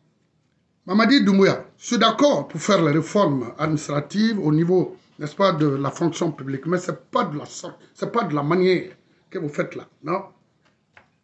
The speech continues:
On sait. Mais il y a un département qui a quarante ans, cinquante ans, il y en a.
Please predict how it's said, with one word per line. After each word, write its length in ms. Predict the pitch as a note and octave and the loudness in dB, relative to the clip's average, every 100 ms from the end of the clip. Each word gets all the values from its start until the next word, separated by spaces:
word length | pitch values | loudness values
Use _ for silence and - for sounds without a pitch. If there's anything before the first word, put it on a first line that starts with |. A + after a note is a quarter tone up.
| _ _ _ _ _ _ _ _ _ | _ _ _ _ _ _ _ _ _
On 60 | D3+ | -10
sait. 360 | - A#3+ - - _ _ _ _ _ _ _ _ - | -2 0 0 -8 _ _ _ _ _ _ _ _ -6
Mais 100 | F#3+ | 0
il 360 | C4+ D#4+ C4+ G3+ | 4 6 6 6
y 20 | |
a 400 | F#3+ G3+ - - _ - C4 C4+ - | 6 4 0 -8 _ -2 2 2 2
un 220 | A3 G#3+ F3 | 2 4 4
département 760 | B3+ C4+ C#4 - C#4+ C#4+ A3 G3+ | 2 4 2 4 6 6 4 2
qui 80 | |
a 40 | F#3 | 0
quarante 400 | C#4 C#4+ C#4 G3+ | 4 6 6 4
ans, 100 | E3 | 0
cinquante 480 | - C4 C4+ B3+ F#3 | 2 2 4 2 2
ans, 160 | E3 | 2
il 160 | C4 G#3 | 4 4
y 120 | D3+ | 4
en 140 | D3 | 4
a. 140 | D3 | 2